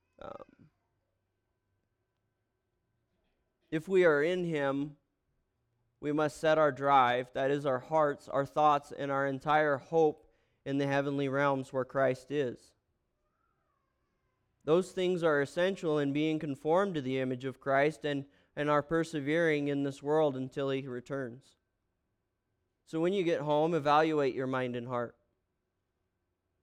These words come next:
including the heavenly things. Make a list of all you pursue from most to least important. When you lay your head down at night, think about your thoughts and actions each day.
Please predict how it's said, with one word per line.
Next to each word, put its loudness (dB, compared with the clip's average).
including 4
the 0
heavenly 0
things. -4
Make -2
a -4
list 2
of -4
all 4
you 0
pursue -4
from -2
most 2
to -8
least -6
important. -6
When -4
you 2
lay 8
your 4
head 2
down 2
at -6
night, -2
think -2
about 2
your -2
thoughts 0
and -8
actions -2
each -12
day. -4